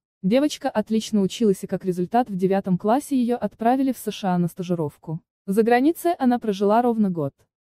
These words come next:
Но, как признаётся сама Симоньян, желания остаться там навсегда у неё не возникло. Вернувшись, она окончила школу с золотой медалью. Потом поступила на заочное отделение Кубанского государственного университета, факультет журналистики.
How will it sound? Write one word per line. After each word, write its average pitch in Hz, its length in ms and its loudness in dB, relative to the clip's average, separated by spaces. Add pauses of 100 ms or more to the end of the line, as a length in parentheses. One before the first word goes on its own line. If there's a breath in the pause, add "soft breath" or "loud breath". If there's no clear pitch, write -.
(100)
Но, 196 140 6
как 220 200 0
признаётся 233 540 2
сама 202 300 4
Симоньян, 180 720 2
желания 214 520 2
остаться 208 500 -2
там 180 220 4
навсегда 175 460 0
у 208 40 2
неё 170 260 4
не 175 140 2
возникло. 156 640 -2 (300)
Вернувшись, 226 600 0
она 190 180 2
окончила 190 460 0
школу 240 360 0
с 208 60 -2
золотой 196 380 2
медалью. 165 580 0 (560)
Потом 262 320 2
поступила 226 480 0
на 202 120 4
заочное 180 460 0
отделение 208 560 2
Кубанского 202 600 0
государственного 175 800 0
университета, 175 720 -2
факультет 202 520 -4
журналистики. 165 920 -2